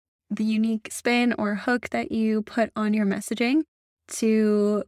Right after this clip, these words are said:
keep it fresh and relevant, and also to help it attract different people, because different people are going to resonate with different angles. If you've tested Facebook ads and you found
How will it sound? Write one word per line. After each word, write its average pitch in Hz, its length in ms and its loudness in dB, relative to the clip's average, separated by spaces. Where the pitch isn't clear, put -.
keep 226 260 -2
it 208 280 0
fresh 269 560 2
and 208 440 0
relevant, 226 680 -2
and 202 600 0
also 214 320 0
to 208 560 2
help 214 360 0
it 208 440 0
attract - 680 -4
different 202 320 -2
people, 208 380 2
because 208 320 -4
different 208 320 -4
people 214 460 0
are 202 200 2
going 208 440 0
to 208 380 -2
resonate 208 460 2
with 202 220 -4
different 196 320 -4
angles. 202 480 -2
If 220 360 0
you've 233 200 0
tested 240 400 -2
Facebook 220 360 -2
ads 208 440 0
and 220 200 2
you 208 300 2
found 208 520 0